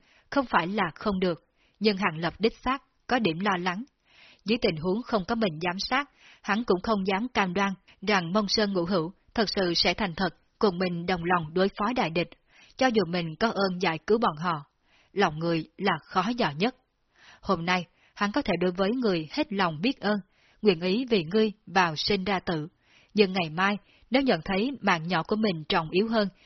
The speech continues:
thì có thể làm ra ít việc ti tiền, vong ân bội nghĩa. Điểm này Hàng Lập không lấy làm kỳ quái. Hơn nữa bọn họ cùng với mình không có tình nghĩa kết bái, hơn phân nửa là sẽ quý trọng mạng nhỏ của mình hơn. Đương nhiên,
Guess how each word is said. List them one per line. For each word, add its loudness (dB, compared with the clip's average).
thì 6
có 0
thể 2
làm 0
ra 0
ít 0
việc -2
ti 4
tiền, 0
vong 0
ân 0
bội 2
nghĩa. -4
Điểm 4
này 0
Hàng -4
Lập 0
không -4
lấy 0
làm -2
kỳ -2
quái. -2
Hơn 2
nữa 2
bọn 0
họ 0
cùng 0
với 0
mình 0
không 0
có 0
tình 0
nghĩa -2
kết 0
bái, 0
hơn 2
phân 2
nửa 2
là 0
sẽ -2
quý 2
trọng 0
mạng -2
nhỏ 0
của -2
mình 0
hơn. 0
Đương 2
nhiên, 0